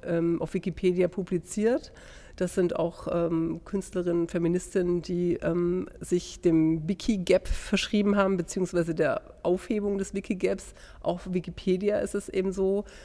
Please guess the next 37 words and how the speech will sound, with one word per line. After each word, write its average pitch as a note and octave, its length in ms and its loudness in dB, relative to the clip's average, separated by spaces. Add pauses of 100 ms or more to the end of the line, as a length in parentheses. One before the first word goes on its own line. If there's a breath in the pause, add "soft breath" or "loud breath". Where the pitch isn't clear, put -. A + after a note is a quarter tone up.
dass - 220 -4
sehr F3 160 4
viel F3 480 4
mehr F3 420 2
Männer F#3+ 600 -2 (320)
als E3 200 0
Autoren F#3+ 640 0
in F#3 200 -4
Wikipedia F#3+ 540 -2
unterwegs F3+ 500 -4
sind. F3+ 180 -2
Entsprechend E3+ 560 -4
sind E3 140 -6
auch - 100 -6
sehr E3+ 260 -2
viel E3+ 240 -2
mehr D#3+ 320 2
Biografien, F3 920 2 (500 loud breath)
äh, E3 100 2
von E3+ 220 0
Männern G3 300 4
auf F#3 140 -4
Wikipedia G3 500 -2
zu - 100 -10
finden. G3 260 -4 (380 loud breath)
Aber E3 220 6
das F3 160 0
ist - 160 -8
doch - 100 -8
noch F3+ 140 -4
die F#3 120 -2
Frage, E3+ 440 0
warum E3+ 340 4
ist D#3+ 140 -2
es D#3+ 100 -8
eigentlich D3 380 -4
so? E3+ 340 0